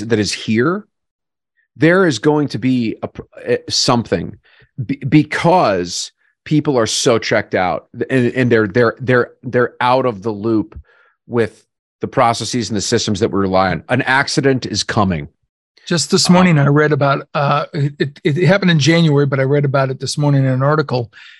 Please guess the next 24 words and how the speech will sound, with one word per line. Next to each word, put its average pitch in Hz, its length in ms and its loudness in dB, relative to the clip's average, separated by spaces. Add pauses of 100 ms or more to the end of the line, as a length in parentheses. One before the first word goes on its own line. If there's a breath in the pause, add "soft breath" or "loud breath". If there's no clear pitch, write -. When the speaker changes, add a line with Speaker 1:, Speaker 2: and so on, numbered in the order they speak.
(160 loud breath)
Speaker 2:
A - 40 -8
Southwest 165 560 0
flight 139 240 -2
missed 160 400 2
an 151 100 0
ambulance, 143 760 0 (560 soft breath)
uh, 147 420 0 (180)
a, 185 40 2
a - 20 2
vehicle 165 420 4
that 139 120 2
had, 139 280 -2 (340)
um, 135 520 -2 (1040)
misunderstood 170 720 2
their, 143 300 2
their, 139 380 -4 (440 loud breath)
the 139 380 4
A 175 120 0
T 151 140 -4
C 165 180 -2
directions 147 640 0
about 127 180 -4
holding 139 280 0
short. 165 360 2